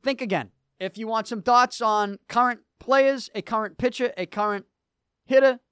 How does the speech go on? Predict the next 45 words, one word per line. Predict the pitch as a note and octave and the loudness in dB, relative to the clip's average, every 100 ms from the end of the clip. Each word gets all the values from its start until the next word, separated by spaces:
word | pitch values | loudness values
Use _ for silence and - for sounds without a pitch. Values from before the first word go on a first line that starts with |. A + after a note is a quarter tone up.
| _ _ _ _ _ _ _ _ _ _ _ _ | _ _ _ _ _ _ _ _ _ _ _ _
then | G#3+ A3 G#3+ G3 - _ _ _ _ _ _ | -4 -2 -4 -8 -14 _ _ _ _ _ _
go | A3+ A#3 | 0 0
check | A#3+ A3 | 0 2
it | |
out. | A#3 B3 G3+ | 4 2 0
You | |
want | G3+ G3 - _ _ | -2 -2 -4 _ _
some | - G#3 - - _ _ - | -6 -6 -6 -14 _ _ -4
comments | A3 A3+ G3+ | -2 -2 -4
from | A3 | -6
the | G3 | -2
league | A#3+ C4+ B3 | 0 0 2
on | B3 | 4
all | B3 | 2
this | A#3+ | 0
stuff, | - B3+ B3 - _ _ _ _ G3 | 0 0 0 -4 _ _ _ _ -12
it's | F3+ | -6
in | C4+ | -4
there. | C4 B3 - _ _ _ _ _ | -2 -2 -4 _ _ _ _ _
And | G3+ G#3 | -6 -4
then | G#3+ G#3+ D4+ G3+ | -4 -4 -4 -6
some | A3+ | -2
other | A#3 A#3+ | 0 2
examples | G#3+ A#3 A3+ A3+ G#3+ A3 | 0 -4 -6 -6 -6 -4
of | G3 | -6
sign | - G#3+ A3 | -4 -4 -4
stealing | G#3 - A3+ G#3+ G#3 | -8 -8 -8 -6 -8
in | F3+ | -8
the | E3 | -6
past | G#3 A3+ G#3 - - _ _ _ _ _ - | 0 0 0 -4 -20 _ _ _ _ _ -10
that | F#3 | -6
I | G3+ G#3+ A3+ A3+ | -2 2 2 0
go | F#3 G3+ | -4 -6
into | F#3+ F#3+ | -6 -6
a | |
little | F#3+ G3+ | -6 -4
more | F3+ | -4
detail | D3+ A3 A3 G#3 F#3+ | -6 -8 -4 -2 -4
because | D#3+ | -8
players | - F#3+ F3+ | -8 -6 -6
have | D3+ C#3 | -8 -8
told | F#3+ G3+ | -6 -4
me | |
about. | F#3 F3+ F3 _ _ _ _ _ _ | 0 0 -2 _ _ _ _ _ _
Um, | - D#3+ E3 E3 D#3+ | -8 -4 -2 -2 -6